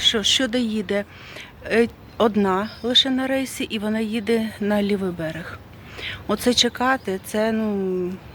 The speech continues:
десь годину. А назад як ти будеш повертатися? І знаєте, яка ціна таксі вчора була? Я була не впевнена, що це виклик таксі.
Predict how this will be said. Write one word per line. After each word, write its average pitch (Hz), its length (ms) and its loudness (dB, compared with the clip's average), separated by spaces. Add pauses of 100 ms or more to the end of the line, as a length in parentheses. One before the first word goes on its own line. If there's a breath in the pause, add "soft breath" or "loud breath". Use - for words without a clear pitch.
(180)
десь 247 300 -2
годину. 208 600 2 (360 loud breath)
А 220 80 4
назад 233 340 4
як - 160 -8
ти 180 100 -6
будеш 180 300 -4
повертатися? 190 840 -6 (1600 loud breath)
І 233 60 4
знаєте, 285 340 4
яка 285 260 2
ціна 269 340 2
таксі 262 340 -4
вчора 277 400 -2
була? 302 420 4 (1120)
Я 269 460 6
була 277 280 0
не 285 140 2
впевнена, 202 680 -2
що 190 160 -2
це - 160 -8
виклик 190 400 -6
таксі. 180 460 -6